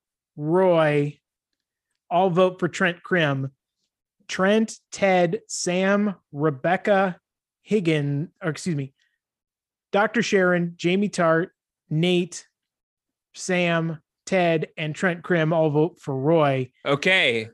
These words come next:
Speaker 2: So it seems like that alliance has held, uh, that, uh, that Ted has been a part of. I was a little worried for Trent, uh,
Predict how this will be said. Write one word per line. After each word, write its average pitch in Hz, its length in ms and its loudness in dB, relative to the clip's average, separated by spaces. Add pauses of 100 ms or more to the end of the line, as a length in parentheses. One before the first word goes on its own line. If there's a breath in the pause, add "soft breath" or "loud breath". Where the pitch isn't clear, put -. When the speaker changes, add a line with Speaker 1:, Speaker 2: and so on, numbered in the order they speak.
(680)
Speaker 2:
So 180 160 0
it 165 100 -2
seems 190 300 -2
like 180 180 -2
that 170 200 2
alliance 165 600 0
has 127 200 -10
held, 110 480 -4 (160)
uh, 113 480 -2
that, 113 460 -2
uh, 110 480 -4
that 113 220 -10
Ted 127 300 -4
has 120 200 -8
been 107 560 -4 (100)
a 113 120 -2
part 131 440 0
of. 107 180 0
I 175 180 0
was 311 180 -4
a 294 60 -4
little 277 320 -6
worried 254 480 0
for 170 400 -2
Trent, 226 400 -6 (160)
uh, 120 400 -4